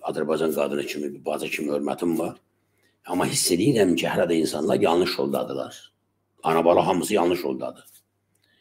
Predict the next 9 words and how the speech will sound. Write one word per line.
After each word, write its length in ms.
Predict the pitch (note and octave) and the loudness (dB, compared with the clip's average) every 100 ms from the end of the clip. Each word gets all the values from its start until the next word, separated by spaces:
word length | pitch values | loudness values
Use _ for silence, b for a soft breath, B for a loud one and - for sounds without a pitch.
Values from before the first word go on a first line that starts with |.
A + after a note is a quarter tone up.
| b b b - - | b b b -12 0
Amma 160 | C#3+ | 4
Ruslanın 400 | B2+ - D3 E3 | 4 6 10 10
bu 120 | C#3+ C3 | 12 10
oyunlarından 640 | G2 E2+ D2 C#2 C#2+ C#2 - | 10 4 0 -2 -6 -8 0
Elmarın 420 | F2 G2 G2+ C#3+ | 2 4 4 4
xəbəri 380 | - G#2 F#2 F2+ | 2 2 2 2
var 140 | D#2+ D2+ | 0 0
yoxsa 340 | D#2 - C#2 | 0 -4 -2
yox, 280 | D#2+ E3+ | 4 4